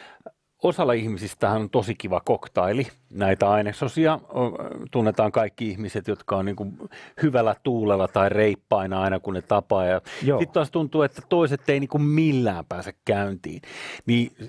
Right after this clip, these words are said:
Speaker 1: sit tällainen fatalistinen tapa ajatella olisi, että no ei toi ihminen voi tolle mitään, niin sillä on alun perin tullut tollainen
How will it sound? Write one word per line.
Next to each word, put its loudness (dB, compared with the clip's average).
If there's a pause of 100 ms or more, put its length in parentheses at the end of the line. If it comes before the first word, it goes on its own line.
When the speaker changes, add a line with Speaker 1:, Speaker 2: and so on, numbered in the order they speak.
(160)
Speaker 1:
sit -20
tällainen 0
fatalistinen 0 (100)
tapa 2
ajatella 2
olisi, 0
että -2
no 0
ei 4
toi 2
ihminen 0
voi 2
tolle -4
mitään, -4
niin -12
sillä -8
on -4
alun 0
perin 0
tullut 0
tollainen 2